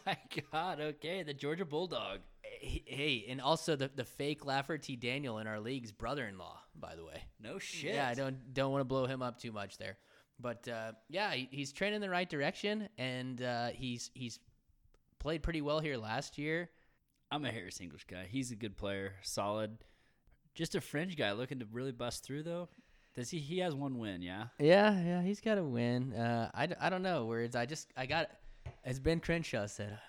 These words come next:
Speaker 2: "I, I got a feeling." <laughs> No, you know, gotta go with my namesake, baby. There's nothing
Speaker 1: That's,
Speaker 2: bet-,
Speaker 1: and that's all I'm gonna say.
Speaker 2: there's, there's nothing better than seeing English on the leaderboard, baby. The first page.
Speaker 1: No doubt.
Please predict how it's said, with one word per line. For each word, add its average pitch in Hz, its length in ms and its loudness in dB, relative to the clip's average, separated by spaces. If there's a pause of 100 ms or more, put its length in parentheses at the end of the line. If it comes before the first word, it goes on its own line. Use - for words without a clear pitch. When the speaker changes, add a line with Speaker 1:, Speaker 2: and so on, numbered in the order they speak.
(140)
Speaker 2:
"I, 120 300 -16
I 131 40 -12
got 131 220 -10
a 135 60 -10 (120)
feeling." 135 920 4
<laughs> - 0 -
No, 160 200 10 (520)
you 147 100 -4
know, 220 260 0
gotta 233 200 4
go 226 100 2
with 220 120 4
my 190 160 4
namesake, 165 500 6
baby. 135 240 8
There's 175 180 6
nothing 160 300 8
Speaker 1:
That's, - 0 -
Speaker 2:
bet-, 180 240 8 (100)
Speaker 1:
and 139 80 0
that's 131 160 0
all 123 100 4
I'm 127 80 -2
gonna 131 140 0
say. 117 220 0
Speaker 2:
there's, 175 280 10
there's 151 280 6
nothing 180 380 2
better 160 280 8
than 143 160 2
seeing 139 300 2
English 139 480 2
on 104 180 0
the 101 60 0
leaderboard, 104 500 2
baby. 104 380 2 (100)
The 110 80 -2
first 143 340 4
page. 135 340 6
Speaker 1:
No 113 40 -4
doubt. 107 340 -4